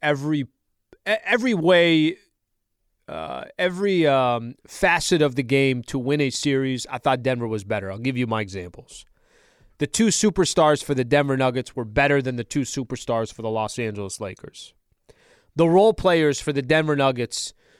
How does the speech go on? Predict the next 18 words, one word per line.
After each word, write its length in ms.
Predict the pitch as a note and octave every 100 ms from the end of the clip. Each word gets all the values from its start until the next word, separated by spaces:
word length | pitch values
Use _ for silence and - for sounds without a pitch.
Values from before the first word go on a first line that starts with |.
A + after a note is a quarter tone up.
| _
were 180 | D3 D#3
more 320 | D3+ E3 F3
reliable 640 | D#3 C#3 D3 E3+ E3+ F3+ E3+
and 100 | C#3
more 200 | C#3+ C#3+
consistent 640 | C3 A#2+ D#3+ - F3+ F3+
than 140 | C#3+ C3+
the 80 |
role 240 | C3 C#3+ C#3
players 420 | - C3+ B2+ B2
for 100 | -
the 80 | A#2
Los 240 | A#2 A2
Angeles 400 | B2+ A2+ A2 G2+
Lakers. 600 | A#2 G#2 B2 B2 - - _ _ _ _ _ _ _
Michael 340 | D#3+ G3+ G#3+
Malone, 640 | F#3 F3 F3+ F#3+ D#3 A2+ A2+ _
uh, 200 | D#3 C#3